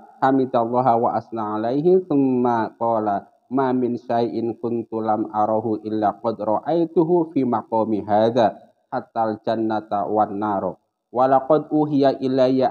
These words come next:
annakum tuftanuna fil quburi misla, misla aw qariba min fitnatid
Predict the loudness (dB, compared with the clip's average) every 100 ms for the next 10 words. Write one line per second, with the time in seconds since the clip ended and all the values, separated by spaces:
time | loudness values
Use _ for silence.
0 | 0 0 0 -2 -2 -4 -4 -10 _ -6
1 | -2 -2 -2 -2 -4 -4 -4 -4 -6 -4
2 | 2 4 6 4 0 -4 0 2 2 0
3 | -10 _ _ -2 -2 -2 0 2 2 0
4 | 2 2 2 2 4 2 4 2 0 -6
5 | _ -8 -6 -4 -6 -6 -4 -4 -6